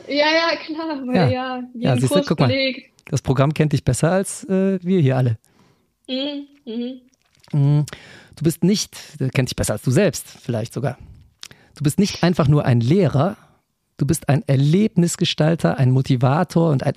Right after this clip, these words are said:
Speaker 2: echter Fan
Speaker 1: Oh.
Speaker 2: deiner Fächer.
Speaker 1: Oh, ja,
Speaker 2: Und das
Speaker 1: mm.
Speaker 2: merken deine Schüler.
Speaker 1: Ja,
Speaker 2: Ist
Speaker 1: Religion
Speaker 2: übrigens
Speaker 1: vor allem.
Speaker 2: ist nicht gegendert hier, der Antworttext, ne? Möchte ich nur mal erwähnen. Ich lese ihn jetzt trotzdem mal so vor, wie er ist,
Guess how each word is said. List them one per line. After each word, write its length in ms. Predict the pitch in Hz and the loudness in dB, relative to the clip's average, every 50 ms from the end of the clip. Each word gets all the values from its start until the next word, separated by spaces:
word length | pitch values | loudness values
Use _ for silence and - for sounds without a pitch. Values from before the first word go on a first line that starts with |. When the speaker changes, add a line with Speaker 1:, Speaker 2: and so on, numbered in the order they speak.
| - | -4
Speaker 2:
echter 340 | - 170 156 - - - 143 | -2 -2 -2 -2 -2 -2 -2
Fan 300 | - - - 127 120 120 | -2 0 2 2 4 4
Speaker 1:
Oh. 40 | 107 | 4
Speaker 2:
deiner 200 | 110 107 104 110 | 4 4 2 2
Fächer. 360 | 95 - 123 113 - - - - _ _ _ _ _ _ _ _ _ - 302 220 | 2 0 0 -2 -2 -4 -8 -12 _ _ _ _ _ _ _ _ _ -20 -20 -14
Speaker 1:
Oh, 240 | 196 190 190 190 190 | -12 -10 -10 -8 -8
ja, 340 | 175 185 190 185 185 185 180 | -6 -2 0 0 0 -2 -2
Speaker 2:
Und 80 | 180 - | -2 -2
das 240 | 135 143 - - | -2 -2 -2 -2
Speaker 1:
mm. 60 | - 120 | 0 0
Speaker 2:
merken 280 | 113 113 113 - 120 | 2 0 0 -2 -6
deine 200 | - 117 107 95 | -6 -4 -6 -4
Schüler. 320 | - - 131 120 - - - - - _ _ _ _ _ _ _ _ _ _ _ _ _ - | -4 -4 -4 -4 -6 -10 -18 -20 -20 _ _ _ _ _ _ _ _ _ _ _ _ _ -10
Speaker 1:
Ja, 140 | 202 202 | -6 -4
Speaker 2:
Ist 140 | 196 196 - | -4 -2 -2
Speaker 1:
Religion 80 | 180 151 135 139 | 0 2 2 2
Speaker 2:
übrigens 240 | 135 196 190 190 190 | 2 0 -2 -4 -6
Speaker 1:
vor 180 | - 180 175 - | -10 -12 -10 -8
allem. 300 | 185 190 185 190 190 190 _ _ _ - | -8 -8 -8 -10 -12 -16 _ _ _ -8
Speaker 2:
ist 140 | 139 - | -2 0
nicht 180 | 147 170 - - | 0 0 2 2
gegendert 500 | - 139 113 113 120 123 123 117 104 - | 0 0 2 2 2 4 2 2 0 0
hier, 100 | - 120 | 0 0
der 140 | 117 127 123 | 0 2 0
Antworttext, 580 | 117 113 - - 117 - - 113 - - - | 0 0 0 -2 -2 -2 -2 -4 -2 -2 0
ne? 80 | 139 147 | 0 2
Möchte 200 | 147 139 120 - | 2 2 0 -2
ich 60 | - - | -2 0
nur 100 | 131 123 | 2 2
mal 220 | 117 120 127 - - _ _ - | 2 2 0 -2 -6 _ _ -4
erwähnen. 480 | 143 127 113 120 123 139 156 175 175 151 | -2 0 0 2 2 2 4 2 2 2
Ich 120 | - - | 0 0
lese 200 | 135 147 - 147 | 0 0 2 2
ihn 40 | 131 | 0
jetzt 120 | 123 - | 0 0
trotzdem 220 | - 143 - - 127 | -2 0 2 2 2
mal 80 | 120 | 2
so 100 | 117 120 | 2 0
vor, 220 | - - 135 120 117 | 0 0 2 2 2
wie 60 | 117 | 2
er 80 | 123 - | 0 0
ist, 260 | 196 196 - - - | 0 -2 -2 -6 -12